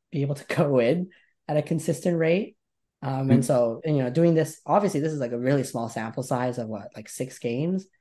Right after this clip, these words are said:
Speaker 2: Mm-hmm.
Speaker 1: Um, but yeah, you know, like, hit, hitting forty percent for, on seven threes over a s-, okay, I mean, six game stretch, but,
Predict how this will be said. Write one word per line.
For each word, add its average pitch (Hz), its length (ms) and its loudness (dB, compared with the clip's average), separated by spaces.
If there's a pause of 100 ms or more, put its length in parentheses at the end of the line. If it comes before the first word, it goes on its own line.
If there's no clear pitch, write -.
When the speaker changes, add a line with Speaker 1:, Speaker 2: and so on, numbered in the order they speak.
(120)
Speaker 2:
Mm-hmm. 120 320 -4
Speaker 1:
Um, 110 640 -6 (1040)
but 135 80 4
yeah, 165 160 8
you 120 100 0
know, 135 120 4
like, 120 380 0
hit, - 300 -4
hitting 170 480 2 (840)
forty 180 280 6
percent 147 460 0
for, 131 400 -2
on 127 120 -2
seven 160 400 6
threes 127 540 2 (400)
over 139 200 2
a - 20 4
s-, - 320 -4
okay, 113 140 -2
I 101 40 -4
mean, 104 180 -4
six 139 220 -2
game 117 220 -6
stretch, 113 280 -2
but, 120 180 -2